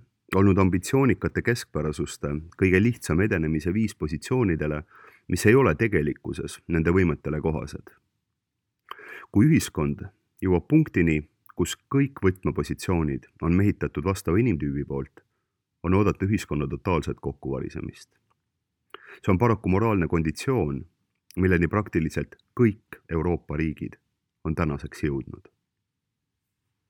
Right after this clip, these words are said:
Mõistagi suudab üksikisik suure masinavärgi vastu vähe. Ent kogumis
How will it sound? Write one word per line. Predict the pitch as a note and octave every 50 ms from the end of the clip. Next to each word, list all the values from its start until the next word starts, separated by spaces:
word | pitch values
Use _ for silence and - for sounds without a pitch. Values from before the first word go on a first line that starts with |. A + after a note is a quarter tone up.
| _ _ _ _ _ _ _ -
Mõistagi | A#2+ D3+ D#3+ - - A2+ G2+ G#2 G2 F2+ F2 - _ _ _ _ _ _ _ _ _ _ _ - -
suudab | F#2+ A#2+ A#2 G#2 G#2 G#2+ C#3+
üksikisik | D#3+ - - F#2 - - - E2 - - - _ - - - _
suure | - - - B2+ A#2+ G2 F#2
masinavärgi | G#2+ A2 - F#2 D#2 D#2 D#2 D#2+ D#2 D2+ D#2+ D#2
vastu | E2 D#2+ - - E2+
vähe. | E2 E2 D#2 D#2 A1+ - - _ _ _ _ _ _ _ _ _ _ _ _ _ _ _ _ _ _ _ _ _ _ _ _ _ _ -
Ent | F#2+ F#2+ F2+
kogumis | - - D#3 C#3+ - F#2 D2+ C#2 C#2+ - - -